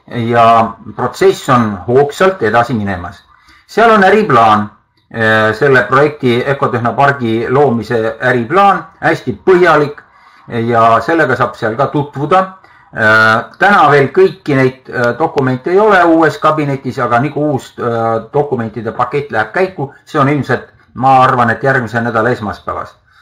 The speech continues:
Äh, kus on siis hinnatud, äh, selles äriplaanis on hinnatud, äh, projekti efektiivsus, äh, on, on kirjeldatud, ülimalt hästi kirjeldatud kõik projekti eripärasused. Ja,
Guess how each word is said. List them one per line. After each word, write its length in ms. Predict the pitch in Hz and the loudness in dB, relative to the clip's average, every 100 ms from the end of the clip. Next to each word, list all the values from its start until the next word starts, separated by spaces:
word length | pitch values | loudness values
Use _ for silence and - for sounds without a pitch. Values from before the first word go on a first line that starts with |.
| _ _ _ _ - | _ _ _ _ -8
Äh, 220 | 123 117 120 | -2 0 2
kus 220 | 185 180 | 0 0
on 100 | 147 | -2
siis 220 | 135 131 | -4 -6
hinnatud, 540 | 175 175 151 139 127 139 | -4 0 0 -2 -2 -2
äh, 180 | 120 120 | -2 0
selles 300 | 151 143 151 | 0 0 0
äriplaanis 580 | 175 143 135 127 123 | 0 0 0 0 0
on 100 | 123 | -4
hinnatud, 540 | 135 139 113 117 104 - | -4 -4 -4 -6 -10 -6
äh, 280 | 110 110 104 _ _ | -4 -4 -8 _ _
projekti 380 | - 147 160 - | -2 0 0 -2
efektiivsus, 800 | 113 - - 202 190 147 147 - - _ _ _ | -4 -6 -6 -2 -2 -2 -6 -6 -20 _ _ _
äh, 440 | 117 117 117 117 117 - _ - | -2 2 4 4 2 -6 _ -10
on, 640 | 120 113 110 110 110 - | -2 0 2 0 -4 -6
on 440 | 135 135 127 123 120 117 - | 0 2 2 2 2 0 0
kirjeldatud, 680 | 185 175 135 120 - 104 - | 2 4 2 2 -2 -8 -10
ülimalt 480 | 180 170 143 120 104 | -4 0 2 2 0
hästi 300 | 135 127 117 | -4 -4 -10
kirjeldatud 580 | 110 127 113 107 104 101 | -4 -4 -2 -4 -8 -8
kõik 300 | - 143 - | -2 -4 -4
projekti 580 | 113 127 - 123 107 - _ 120 | -4 -4 -4 -6 -6 -10 _ -4
eripärasused. 800 | 123 123 113 101 - 90 - - _ _ _ _ _ _ - | -2 2 2 2 -2 -12 -14 -16 _ _ _ _ _ _ -12
Ja, 300 | 120 135 | -2 2